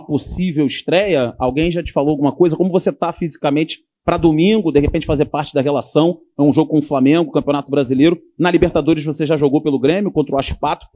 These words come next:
mas no Brasileiro, toda a possibilidade. Como é que tá aí essa definição aí pra estreia? Pode ser domingo?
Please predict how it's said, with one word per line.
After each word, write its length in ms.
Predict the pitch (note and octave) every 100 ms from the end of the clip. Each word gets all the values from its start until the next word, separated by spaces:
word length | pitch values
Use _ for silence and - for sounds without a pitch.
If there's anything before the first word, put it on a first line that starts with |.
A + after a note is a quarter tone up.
| -
mas 220 | D#3 D3+
no 60 | D3+
Brasileiro, 680 | D#3 C#3+ C3+ D3+ G#3 B3+ B3 _
toda 200 | F3 F3
a 40 | F3+
possibilidade. 640 | F3 D#3+ E3 C#3 E3+ - - -
Como 140 | D3+
é 60 | E3+
que 80 |
tá 100 | -
aí 180 | E3 D3+
essa 480 | D#3+ - E3+ C#3+ A#2+
definição 680 | A#2 C#3+ - D#3+ D#3+ D#3 D3
aí 100 | D3
pra 140 | C#3
estreia? 280 | C#3+ - A#2+
Pode 200 | - C3+
ser 80 | C#3
domingo? 420 | A#2+ A3 C#4+ A#2+